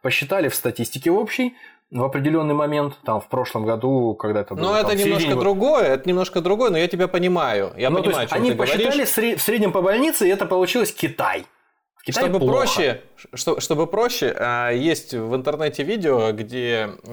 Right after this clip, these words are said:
Speaker 2: как раз, э, девушка из Тайваня общается с представителем воз через Skype, и она ему задаёт вопрос, мол, а как вы относитесь к статистике заб-, э, вообще, как вы можете подчеркнуть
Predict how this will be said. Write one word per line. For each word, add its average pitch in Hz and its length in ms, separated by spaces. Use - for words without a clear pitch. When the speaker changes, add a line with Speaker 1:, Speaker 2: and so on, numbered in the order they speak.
Speaker 2:
как - 160
раз, - 480
э, 104 420
девушка 123 440
из 104 100
Тайваня 160 560
общается 156 460
с - 40
представителем 135 640
воз 123 380
через 117 360
Skype, 107 380
и - 20
она 120 280
ему 156 160
задаёт 143 400
вопрос, 139 480
мол, 110 200
а 110 60
как 190 220
вы 165 80
относитесь 147 480
к - 80
статистике - 580
заб-, 113 240
э, 113 160
вообще, 131 260
как 135 140
вы 139 80
можете 131 240
подчеркнуть 139 520